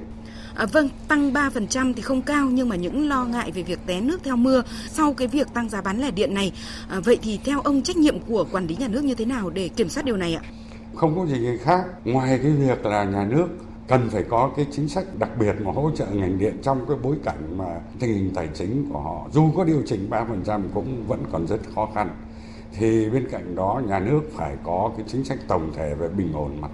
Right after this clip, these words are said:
Speaker 2: bằng giá. Trước hết là yêu cầu tất cả những cái doanh nghiệp mà phải đăng ký giá, những doanh nghiệp mà nhà nước còn định giá, doanh nghiệp phải kê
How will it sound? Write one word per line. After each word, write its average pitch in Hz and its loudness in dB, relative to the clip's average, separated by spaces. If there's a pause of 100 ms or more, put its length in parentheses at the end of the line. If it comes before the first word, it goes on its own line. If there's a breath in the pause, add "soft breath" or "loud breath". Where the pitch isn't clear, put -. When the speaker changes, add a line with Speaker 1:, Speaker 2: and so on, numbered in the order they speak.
Speaker 2:
bằng 71 -8
giá. 71 -4 (640 loud breath)
Trước 151 2
hết 180 0
là 85 2 (420 loud breath)
yêu 147 8
cầu 101 4
tất - -2
cả 101 -2
những 113 2
cái 127 -2
doanh 120 -2
nghiệp 92 2 (100)
mà 78 -4
phải 73 -2
đăng 98 -2 (100)
ký 101 -4
giá, 90 -2 (480 loud breath)
những 117 -2
doanh 113 2
nghiệp 98 2
mà 82 -2
nhà 82 -2
nước 113 2 (100)
còn 82 -4
định 90 -6
giá, 85 -4
doanh 104 -2
nghiệp 90 0
phải 76 -8
kê 110 2